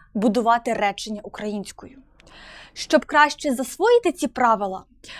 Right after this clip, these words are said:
а, варто виконати ще впр-, виконати ще вправи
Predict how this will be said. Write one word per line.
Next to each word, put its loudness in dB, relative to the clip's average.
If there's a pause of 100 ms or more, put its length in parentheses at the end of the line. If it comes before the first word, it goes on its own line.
(140)
а, 4
варто 2
виконати 0
ще -4
впр-, -10
виконати 2
ще 4
вправи -2